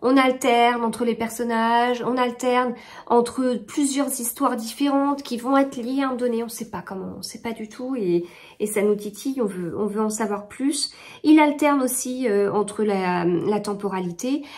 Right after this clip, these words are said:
Les personnages sont hyper bien travaillés, euh, ils sont hyper bien décrits. La psychologie des personnages, vraiment, il n'y a rien à redire. Euh, alors, euh, il n'y a rien à redire.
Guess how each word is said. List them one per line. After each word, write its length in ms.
Les 180
personnages 540
sont 240
hyper 360
bien 220
travaillés, 960
euh, 200
ils 100
sont 160
hyper 240
bien 180
décrits. 540
La 100
psychologie 580
des 100
personnages, 480
vraiment, 400
il 80
n'y 80
a 20
rien 180
à 140
redire. 460
Euh, 640
alors, 340
euh, 440
il 80
n'y 80
a 20
rien 240
à 100
redire. 260